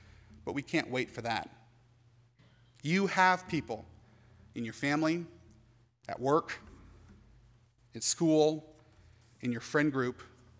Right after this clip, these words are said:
in your neighborhood that do not know the Lord. Those are the people he is calling you to share with, not some random person that you've never met before.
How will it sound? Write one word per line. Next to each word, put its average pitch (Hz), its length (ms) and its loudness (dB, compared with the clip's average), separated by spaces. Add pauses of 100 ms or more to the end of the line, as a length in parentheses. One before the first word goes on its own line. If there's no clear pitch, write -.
(140)
in 123 80 -10
your 127 80 -4
neighborhood 139 420 -4 (960)
that - 220 -8
do 135 260 -2
not 127 320 -4
know 110 320 -10 (140)
the 113 80 -8
Lord. 107 300 -8 (1400)
Those 170 460 6
are 170 40 -4
the 151 100 -4
people - 380 -6 (500)
he 131 120 -6
is 120 100 -4
calling 123 300 -6
you 113 80 -8
to 107 80 -10
share 110 240 -8
with, 107 320 -14 (680)
not 131 260 0
some 135 240 0
random 123 440 -4
person 113 460 -8 (420)
that - 180 -10
you've 113 140 -8
never 113 180 -6
met 110 260 -6
before. 104 420 -10